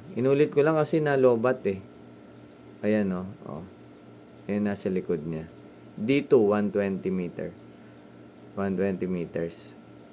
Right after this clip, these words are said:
Ah. Okay. Yan.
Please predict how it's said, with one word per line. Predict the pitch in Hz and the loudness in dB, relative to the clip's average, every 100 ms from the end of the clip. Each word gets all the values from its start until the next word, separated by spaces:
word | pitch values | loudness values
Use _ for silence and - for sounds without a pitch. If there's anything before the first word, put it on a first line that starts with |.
| - | -4
Ah. | 110 110 104 104 101 98 95 92 90 92 92 - - - - - - - - - - - - - - - - - - - - - - - - - - 87 | 0 2 2 0 0 -2 -2 -4 -6 -10 -16 -20 -20 -20 -20 -20 -20 -20 -20 -20 -20 -20 -20 -20 -20 -20 -20 -20 -20 -20 -20 -20 -20 -20 -20 -18 -14 -14
Okay. | - 95 95 95 95 95 - - - - - - - - - - - - - - - - - - - - - - - - - | -10 -6 -4 -4 -6 -10 -18 -20 -20 -20 -20 -20 -20 -20 -20 -20 -20 -20 -20 -20 -20 -20 -20 -20 -20 -20 -20 -20 -20 -10 -2
Yan. | 107 85 | -2 -2